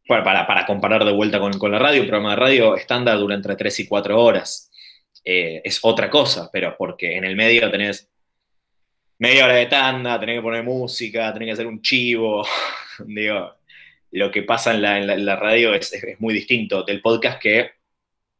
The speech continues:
un programa de radio está diseñado para durar cuatro horas y obviamente tenés como las famosas hojas de ruta que más o menos calculan qué pasa en cada momento,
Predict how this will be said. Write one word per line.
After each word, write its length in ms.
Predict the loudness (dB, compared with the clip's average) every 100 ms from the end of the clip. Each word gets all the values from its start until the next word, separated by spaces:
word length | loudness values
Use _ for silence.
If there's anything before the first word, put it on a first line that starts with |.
| -6
un 60 |
programa 260 | 0 2 4
de 40 |
radio 180 | 4 4
está 140 | 4 4
diseñado 440 | 2 2 2 2
para 160 | 2 2
durar 240 | 0 0
cuatro 280 | 0 4 6
horas 280 | 6 4 0
y 240 | -8 -10 _ _ _ _ _
obviamente 600 | -20 _ _ -18 -18 -18
tenés 380 | -20 -20 -20 _
como 160 | -20
las 140 | -18 -14
famosas 320 | -14 -12 -12
hojas 240 | -10 -8
de 80 | -6
ruta 340 | 0 0 0 -4
que 120 | -4
más 200 | -4 -4
o 40 |
menos 180 | -8 -6
calculan 500 | -8 -4 -2 -2 -4 _ -6
qué 120 | -4
pasa 260 | -2 -2 -2
en 60 |
cada 180 | 0 0
momento, 560 | 0 0 0 0 -2